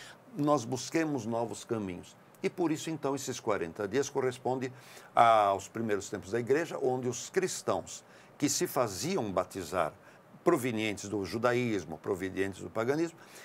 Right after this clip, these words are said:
eles passavam por todos uns escrutínios, umas provas de que estavam aptos para serem membros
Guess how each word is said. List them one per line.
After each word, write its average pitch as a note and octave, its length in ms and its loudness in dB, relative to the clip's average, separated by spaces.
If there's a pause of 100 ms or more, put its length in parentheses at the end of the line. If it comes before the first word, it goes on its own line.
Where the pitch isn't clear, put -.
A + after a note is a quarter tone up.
eles D#3+ 220 0
passavam E3 480 0
por D#3 160 -4
todos D#3+ 240 -2
uns F3 180 -6 (500)
escrutínios, D#3+ 920 0
umas B2 320 -4 (100)
provas - 640 6 (400)
de F#3+ 140 2
que A#3 220 -2 (280)
estavam G#3 600 2 (500)
aptos - 580 6 (320)
para F3 320 10
serem F#3+ 640 6
membros F3 800 0